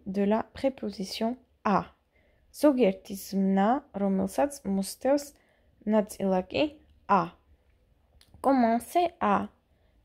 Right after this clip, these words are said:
რაღაცის დაწყება, continue à, რაღაცის გაგრძელება. Passer du temps à,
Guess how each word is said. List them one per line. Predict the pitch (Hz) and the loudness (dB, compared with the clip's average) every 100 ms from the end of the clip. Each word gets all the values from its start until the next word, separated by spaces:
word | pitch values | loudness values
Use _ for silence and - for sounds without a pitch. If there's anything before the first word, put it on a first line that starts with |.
| 233 | -2
რაღაცის | 226 226 - 302 | 0 0 -2 -6
დაწყება, | - 190 190 - - - 190 - | -2 -2 -2 -4 -2 -4 -6 -10
continue | - 214 214 214 220 247 294 330 | -6 -6 -4 -2 0 2 0 -2
à, | - 190 190 _ _ _ _ | -6 -8 -8 _ _ _ _
რაღაცის | 202 185 185 254 - | -2 0 -2 -6 -6
გაგრძელება. | 208 190 185 180 180 185 202 196 - - _ _ - | -4 -4 -4 -6 -6 -4 -4 -4 -10 -20 _ _ 0
Passer | 294 - 269 277 | 0 2 0 0
du | 220 240 | -4 -6
temps | - 262 285 - | -2 -2 -2 -6
à, | 202 190 | -6 -6